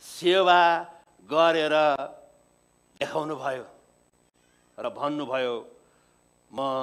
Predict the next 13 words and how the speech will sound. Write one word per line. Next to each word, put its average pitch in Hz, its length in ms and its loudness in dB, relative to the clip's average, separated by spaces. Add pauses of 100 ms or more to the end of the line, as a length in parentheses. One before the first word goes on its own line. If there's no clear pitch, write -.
(220)
तिमीहरूको 175 480 -8
बिचमा 120 400 -10 (140)
एक 170 260 -8
सेवक 175 680 -6 (200)
भएको 117 340 -10
छु, 107 300 -20 (1080)
तिमीहरूले 127 360 -10
पनि 113 360 -14 (600)
यस्तै 123 800 -10
सेवा 113 480 -10 (480)
गर।" 117 180 -6 (2000)
प्रभुले 214 300 2
भन्नुभयो, 113 460 -8